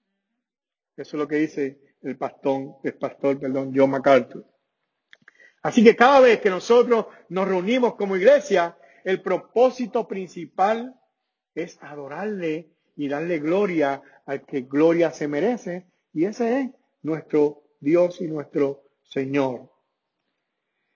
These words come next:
De hecho, si usted mira la Escritura,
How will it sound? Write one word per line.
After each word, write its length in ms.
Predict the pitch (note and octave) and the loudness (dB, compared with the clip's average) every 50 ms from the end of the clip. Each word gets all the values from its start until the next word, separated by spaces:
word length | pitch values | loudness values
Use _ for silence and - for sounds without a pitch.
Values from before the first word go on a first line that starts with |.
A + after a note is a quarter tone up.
| _ _ _ _ _ _ _ _ _ _ _ _ _ _ _ _ _ _ _ _ _ _ _ | _ _ _ _ _ _ _ _ _ _ _ _ _ _ _ _ _ _ _ _ _ _ _
De 180 | C3+ C3+ E3+ | 4 6 6
hecho, 340 | F#3 F3+ - D3 A#2+ A#2+ - _ _ _ _ _ _ _ _ | 6 4 0 -4 -4 -6 -12 _ _ _ _ _ _ _ _
si 180 | _ - - B2+ | _ -12 -12 -12
usted 220 | - - E3 F#3 | -8 -6 -6 -2
mira 200 | G3 A3 A3 A3 | -2 0 0 0
la 80 | G3+ F3+ | 0 0
Escritura, 720 | - - E3+ D#3 D3 - A3 A#3 G#3+ E3+ C3+ B2+ C3 | 0 -4 -4 -4 -2 -2 -2 -2 -2 -2 -4 -6 -8